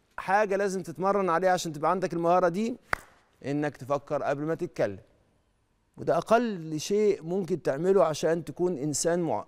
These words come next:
متزن معتدل. أقول لكم حاجة، الإنسان اللي بيتكلم قبل ما بيفكر في الغالب بيعقد حياته،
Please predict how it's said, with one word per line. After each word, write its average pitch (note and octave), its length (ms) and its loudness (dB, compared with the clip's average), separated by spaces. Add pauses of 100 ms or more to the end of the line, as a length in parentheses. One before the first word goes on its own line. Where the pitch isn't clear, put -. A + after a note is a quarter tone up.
متزن D#3 500 0
معتدل. C#3+ 520 0 (560)
أقول D3+ 120 0
لكم G3 240 4
حاجة، C#3 340 2 (580)
الإنسان D#3 460 4
اللي A3 140 2
بيتكلم F3 520 2
قبل C3 180 -2
ما C3 120 2
بيفكر D3+ 560 0 (580)
في - 140 -8
الغالب C#3 500 4 (800)
بيعقد C3+ 580 0
حياته، G#2+ 400 -6